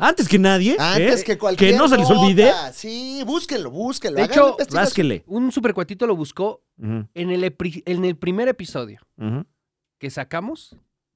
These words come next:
Speaker 3: en esta nueva etapa de la Liga de Supercuates, se mencionó que Tenoch Huerta iba a estar en Wakanda Forever.
Speaker 1: Pum.
Speaker 2: ¿Eso hace cuánto fue, Muñe?
Speaker 3: Eh, estamos hablando de enero del veinte veintiuno.
Speaker 2: Papi.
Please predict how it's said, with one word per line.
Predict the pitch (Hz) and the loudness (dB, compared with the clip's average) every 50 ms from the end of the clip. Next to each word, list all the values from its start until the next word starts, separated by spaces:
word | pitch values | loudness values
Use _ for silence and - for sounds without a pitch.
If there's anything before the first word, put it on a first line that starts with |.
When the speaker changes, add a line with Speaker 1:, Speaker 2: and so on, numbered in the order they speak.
| _ _ _ _ | _ _ _ _
Speaker 3:
en | 120 131 | -12 -12
esta | 135 131 - | -10 -10 -8
nueva | 127 131 131 131 | -8 -6 -6 -8
etapa | 123 - 120 - 117 | -8 -10 -12 -12 -12
de | 110 | -12
la | 107 104 107 | -12 -12 -14
Liga | 113 110 | -14 -14
de | 110 | -16
Supercuates, | - _ - 135 143 143 190 190 - 214 202 - _ | -18 _ -16 -14 -10 -10 -10 -10 -10 -12 -14 -14 _
se | - - 139 127 | -16 -12 -10 -6
mencionó | 135 208 226 - - 156 143 131 117 - _ _ _ _ _ _ | -6 -6 -6 -6 -6 -6 -4 -6 -6 -8 _ _ _ _ _ _
que | - 127 | -18 -14
Tenoch | - 120 113 117 117 - - | -12 -10 -10 -8 -10 -12 -12
Huerta | 131 139 165 202 220 - - 330 320 - _ | -10 -6 -6 -6 -6 -6 -12 -16 -16 -14 _
iba | 139 135 120 | -12 -12 -12
a | |
estar | 117 - - - 113 123 113 _ _ _ _ _ | -14 -14 -12 -12 -12 -12 -14 _ _ _ _ _
en | 123 123 120 - | -16 -16 -16 -16
Wakanda | - 117 113 - 110 98 92 | -16 -18 -16 -16 -16 -16 -18
Forever. | - _ 101 - 76 - _ _ _ | -18 _ -20 -20 -20 -20 _ _ _
Speaker 1:
Pum. | 175 185 196 196 170 117 - - | 0 0 2 0 0 -2 -6 -4
Speaker 2:
¿Eso | 175 202 - - 240 | -4 -2 0 0 0
hace | 226 - | 0 0
cuánto | 233 - 233 190 226 - | -2 -2 0 0 0 2
fue, | - 208 196 | 4 2 2
Muñe? | 190 175 151 127 101 - - _ _ _ _ _ _ _ _ _ _ _ _ _ _ _ _ _ | 4 2 0 -2 -4 -8 -14 _ _ _ _ _ _ _ _ _ _ _ _ _ _ _ _ _
Speaker 3:
Eh, | - 156 160 | -8 -6 -4
estamos | 165 151 - 202 202 - | -6 -4 -4 -6 -6 -4
hablando | 190 175 180 190 190 185 | -4 -4 -2 -2 -2 -2
de | 156 143 | -2 -2
enero | 127 139 156 170 170 190 208 - - - | 0 0 0 0 -2 -2 -4 -6 -8 -14
del | 139 127 127 127 135 131 | -12 -10 -8 -8 -8 -8
veinte | 123 123 123 123 131 123 - - 135 127 127 120 - _ _ _ _ _ | -8 -8 -6 -6 -8 -10 -10 -10 -10 -10 -10 -12 -16 _ _ _ _ _
veintiuno. | 120 110 117 110 107 - - 113 92 - 117 _ _ _ _ _ _ _ _ _ _ _ | _ -18 -16 -16 -16 -18 -20 -20 -20 -20 -20 _ _ _ _ _ _ _ _ _ _ _
Speaker 2:
Papi. | 147 156 - - 170 160 - | -16 -14 -12 -12 -12 -12 -14